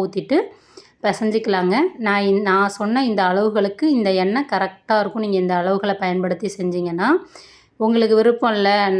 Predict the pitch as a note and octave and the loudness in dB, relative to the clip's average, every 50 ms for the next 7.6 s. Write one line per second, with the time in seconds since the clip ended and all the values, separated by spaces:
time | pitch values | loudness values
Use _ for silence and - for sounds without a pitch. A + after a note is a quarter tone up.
0 | F3+ F3 E3 D#3+ - A#3+ G3+ F#3+ G3 F#3 G3 G3 G3 A3 A#3+ A#3+ A3 G3+ G3 G3+ | 0 -2 -4 -8 -10 -6 -4 -2 -2 -2 -2 -4 -4 -2 -2 -2 0 2 2 2
1 | G#3+ A3 A3 G#3+ G#3+ G3+ F#3+ - F#3+ F#3 F#3 - G3+ - - F#3+ F#3+ F3+ - G#3 | 2 2 0 0 -4 -6 -4 -4 -4 -4 -2 -4 -6 -6 -4 -6 -6 -4 -2 -2
2 | G3+ F#3+ F3 F3+ F#3 F#3+ F3+ F3 E3 D#3+ - _ _ _ _ _ _ - G3+ G3 | 0 0 0 -2 -2 -2 -2 -4 -4 -8 -14 _ _ _ _ _ _ -4 -2 0
3 | F#3+ G3+ G3 G3+ G3+ G3 F#3+ F#3+ A3+ A#3+ A3 G3+ G3+ G3+ A3 A#3 A3+ G#3 F#3+ G3 | 2 2 2 2 2 2 2 2 2 0 0 0 0 0 0 -2 -2 -2 0 0
4 | G#3+ A3 G#3+ G#3+ - A3 A3+ A#3+ B3+ C4 B3+ - G3+ F#3+ F#3 - - B3+ A#3+ A3+ | 0 -2 -2 -4 -4 -2 0 0 0 -2 -2 -4 -4 -4 -4 -6 -6 -4 -4 -2
5 | G#3+ G#3 G3+ G#3 G#3+ G3 G3 G3 G3 G3+ G#3 G#3 G#3 F#3+ F#3+ F#3 F#3 F3+ F#3 G#3 | -2 -2 -4 -4 -4 -2 0 0 0 0 0 -2 -2 -2 -2 -2 -2 -2 -2 -2
6 | B3 C4 A#3+ G#3 F#3+ F3+ F#3+ G3 G#3 G3+ G3+ - G#3+ - - D#4 F4 B3+ G3 F3+ | -2 -2 0 0 -2 0 -2 -2 -4 -4 -6 -10 -12 -8 -4 -4 -2 -2 -2 -2
7 | E3+ - G3 F#3 F#3 F3+ F#3 F#3 F3 F3 F#3+ | -2 -2 -2 -2 -2 -2 -2 -4 -4 -2 -2